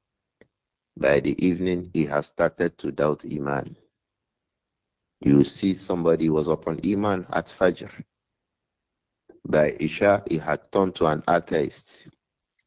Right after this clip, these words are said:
because of the things that he will be seeing, that he will think that they are true, but they are lies. Kadhab, kadhib. He will be seeing things that are lies, with which Dajjal will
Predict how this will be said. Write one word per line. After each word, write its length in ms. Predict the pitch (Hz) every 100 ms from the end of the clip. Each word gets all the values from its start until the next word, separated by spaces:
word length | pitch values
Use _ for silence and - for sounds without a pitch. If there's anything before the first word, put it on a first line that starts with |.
| _ _ - - -
because 400 | - - 90 -
of 120 | 80
the 100 | 71
things 400 | - 90 90 87
that 200 | 78 71
he 140 | - 71
will 60 |
be 100 | 69
seeing, 480 | 65 - 87 80 76
that 200 | 78 69
he 120 | 73
will 120 | 71 76
think 280 | - 90 -
that 220 | 71 67
they 120 | 71
are 120 | 71 67
true, 400 | - 90 92 95
but 180 | 78 71
they 100 | 71
are 120 | 67
lies. 640 | 69 80 76 - - - -
Kadhab, 580 | 76 71 - 80 80 82 _ _ -
kadhib. 280 | 110 78 73 _ _ _ _ _ _ _ _ _ _ _ _ _ _ _ _
He 260 | - 82
will 80 | 73
be 100 | -
seeing 380 | - 95 95 92
things 600 | - 90 90 90 - - _ -
that 240 | 76 -
are 160 | 78 71
lies, 840 | 78 80 76 76 - - - - - _ _ _ _ _ _
with 280 | 73 78 -
which 260 | 90 92 -
Dajjal 720 | 85 71 82 85 87 - -
will 180 | 78